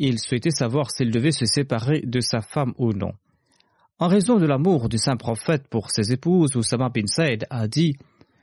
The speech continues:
Ô messager d'Allah, Aïcha est votre épouse et nous n'avons vu que le bien chez elle. » C'est-à-dire, nous n'avons vu chez elle aucun vice, mais Ali bin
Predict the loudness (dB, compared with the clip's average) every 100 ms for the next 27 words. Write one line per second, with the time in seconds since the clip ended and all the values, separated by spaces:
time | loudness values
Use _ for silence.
0 | _ -2 2 2 2 2 2 2 2 2
1 | 0 0 0 0 -4 _ _ -6 0 0
2 | 4 2 2 0 2 2 0 -2 2 4
3 | 4 2 -2 0 2 2 0 2 4 4
4 | 4 2 0 0 2 0 -2 0 2 2
5 | 0 -2 -2 -2 0 0 0 -2 -2 -4
6 | -8 -14 _ _ _ _ _ _ _ _
7 | _ _ _ _ _ _ _ _ _ _
8 | _ _ _ _ _ _ _ _ _ _
9 | _ _ _ _ _ _ _ _ -4 -2
10 | 0 0 2 2 2 2 2 0 0 0
11 | 0 0 0 2 0 -2 -8 _ _ _
12 | _ -4 -2 2 0 2 2 2 2 2
13 | 0 0 2 2 2 0